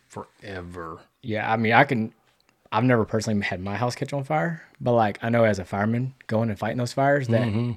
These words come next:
Speaker 2: we stink. Like, our hair, the
Speaker 1: Yeah.
Speaker 2: smoke just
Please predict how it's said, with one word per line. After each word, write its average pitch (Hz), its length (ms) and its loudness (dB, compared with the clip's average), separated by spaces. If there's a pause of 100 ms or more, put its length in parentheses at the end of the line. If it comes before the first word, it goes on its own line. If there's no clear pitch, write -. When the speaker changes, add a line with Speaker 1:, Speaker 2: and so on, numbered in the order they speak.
(120)
Speaker 2:
we 131 140 6
stink. 95 420 -8 (120)
Like, 98 260 -8 (100)
our 107 160 -2
hair, 110 500 0
the 113 80 2
Speaker 1:
Yeah. 104 40 4
Speaker 2:
smoke 117 400 2
just 101 240 -4